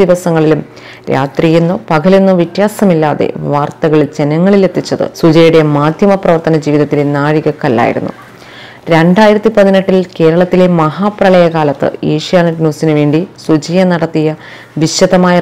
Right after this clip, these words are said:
റിപ്പോർട്ടിംഗ് വലിയ ശ്രദ്ധ നേടിയിരുന്നു. ദുരിതബാധിത പ്രദേശങ്ങളിൽ നേരിട്ടെത്തി ദുസ്സഹമായ ജനജീവിതത്തെക്കുറിച്ച് വിശദമായ റിപ്പോർട്ടിംഗ് നടത്തി. സുജിയ അവതരിപ്പിച്ച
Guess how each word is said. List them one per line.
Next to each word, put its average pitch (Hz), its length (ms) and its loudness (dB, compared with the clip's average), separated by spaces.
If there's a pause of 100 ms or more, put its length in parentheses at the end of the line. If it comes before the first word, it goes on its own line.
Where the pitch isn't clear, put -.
റിപ്പോർട്ടിംഗ് 175 540 -2 (240)
വലിയ 151 280 2 (100)
ശ്രദ്ധ - 320 -6 (120)
നേടിയിരുന്നു. 117 440 -2 (800)
ദുരിതബാധിത 165 640 2 (100)
പ്രദേശങ്ങളിൽ 160 640 0
നേരിട്ടെത്തി 170 640 0 (520)
ദുസ്സഹമായ 185 560 2 (160)
ജനജീവിതത്തെക്കുറിച്ച് 185 1040 2
വിശദമായ 170 480 0 (140)
റിപ്പോർട്ടിംഗ് 175 560 0
നടത്തി. - 280 -4 (360)
സുജിയ 202 400 4 (100)
അവതരിപ്പിച്ച 220 500 2